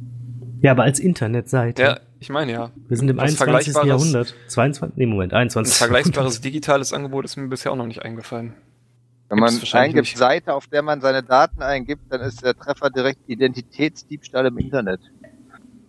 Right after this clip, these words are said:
Speaker 3: Das ist ja
Speaker 1: Vielleicht sollst du da deine Daten eingeben. Mach mal.
Speaker 3: <laughs> Sehr gut.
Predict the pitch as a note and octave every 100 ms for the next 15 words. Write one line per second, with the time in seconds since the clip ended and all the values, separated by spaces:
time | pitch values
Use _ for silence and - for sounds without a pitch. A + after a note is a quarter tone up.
0 | _ _ _ - G#2 C#3+ A2 C3 C#3 D3+
1 | C#3+ C#3+ D3 C#3+ D3 B2 C#3+ C#3 C#3+ D3
2 | D3+ B2+ A2+ A2 - _ _ _ _ _
3 | _ _ _ C#3 C3+ A#2 G2+ _ _ _
4 | _ _ _ - - B3 - - A#3+ -
5 | _ _ _ _ _ _ _ _ _ _
6 | _ _ _ - C#3 C#3+ A#2